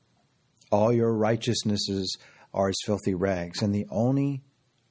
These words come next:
righteousness that a sinner like me and a sinner like you have is Christ. <laughs> I'm glad about that because it's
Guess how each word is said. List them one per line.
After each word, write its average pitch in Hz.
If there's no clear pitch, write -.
righteousness 113
that 92
a 90
sinner 113
like 113
me 113
and 92
a 95
sinner 104
like 95
you 107
have 117
is 98
Christ. -
<laughs> -
I'm 107
glad 98
about 82
that -
because 92
it's -